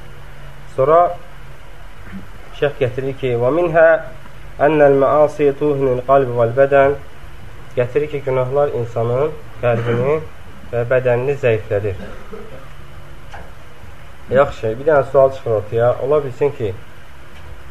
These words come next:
kafir, bəs bədəni güclü ola bilər.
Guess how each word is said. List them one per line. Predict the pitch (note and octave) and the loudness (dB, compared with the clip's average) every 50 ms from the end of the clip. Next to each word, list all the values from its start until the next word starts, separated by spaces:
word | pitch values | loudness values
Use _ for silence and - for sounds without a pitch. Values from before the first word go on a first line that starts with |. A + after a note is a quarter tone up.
| - - | -8 -2
kafir, | - A#2+ A2+ A2 - - A#2+ A2 - - - - - - - - - - - - - - - - - - - - - - - - - - - - - - - - - - A2+ | 0 2 2 2 2 0 0 0 0 -2 -6 -8 -12 -12 -14 -14 -14 -14 -14 -14 -14 -14 -14 -14 -14 -14 -14 -14 -14 -14 -14 -14 -12 -12 -12 -12 -12 -12 -12 -12 -12 -12 -10
bəs | A2+ - - - | -10 -6 -2 0
bədəni | A#2 A2+ A#2+ A#2 A#2+ B2+ A#2+ | 2 2 2 2 0 0 -2
güclü | A#2+ A2+ A2 A2 A#2+ | -4 -6 -4 0 2
ola | A2+ G#2+ G2+ | 2 2 2
bilər. | F#2+ G2 G2+ F#2+ F#2 | 2 0 0 -2 -2